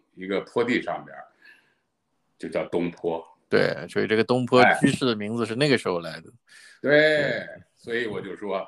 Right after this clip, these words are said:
Speaker 1: 苏轼走了。经过这两三年、三四年的锤炼以后，
Speaker 2: 嗯。
Speaker 1: 你看他写的这个诗哈，他刚调到，最早的时候在这个密州的时候，咱刚才说这个过程，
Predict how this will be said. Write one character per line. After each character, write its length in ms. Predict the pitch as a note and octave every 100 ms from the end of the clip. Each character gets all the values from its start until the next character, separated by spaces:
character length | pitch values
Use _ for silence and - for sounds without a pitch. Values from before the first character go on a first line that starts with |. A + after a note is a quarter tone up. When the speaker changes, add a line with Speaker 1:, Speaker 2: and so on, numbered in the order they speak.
| -
Speaker 1:
苏 240 | - A2
轼 320 | G#2 G#2+ F2+
走 280 | - C#2 -
了。 200 | - - -
经 160 | B2+
过 120 | B2
这 100 | G#2 F#2+
两 280 | F2+ D#2+
三 200 | - A#2
年、 160 | G#2+ G2+
三 200 | - A2+
四 140 | G#2+
年 240 | G2+ E2+ G2
的 100 | F#2+
锤 260 | - F2+
炼 220 | G2+ F#2+ D#2+
以 60 | E2
后， 260 | G2+ - _ _ -
Speaker 2:
嗯。 400 | F#2+ F2 - G#2 _ - - _
Speaker 1:
你 120 | - F#2
看 160 | A#2
他 160 | A2+ A#2+
写 160 | G2
的 160 | E2 F2
这 140 | F#2
个 260 | F2 E2 D#2
诗 200 | - F#2+
哈， 260 | F2 F2 D#2+ -
他 80 |
刚 300 | F2+ A#2 A#2
调 220 | A2+ A2 F#2+
到， 280 | G2 F2 - - _ _ _ -
最 180 | F3
早 220 | G#2+ F2+ F2
的 60 |
时 60 | F#2
候 200 | A2+ A2
在 180 | B2 G2+
这 140 | G2
个 100 | G2
密 220 | A2 A#2+
州 180 | G2+ A2
的 80 | G#2+
时 80 | F2+
候， 60 |
咱 160 | F2+ G2+
刚 140 | A2
才 100 | G#2+
说 180 | G#2 A2
这 120 | G2
个 80 | F#2
过 180 | F2+ G#2+
程， 180 | -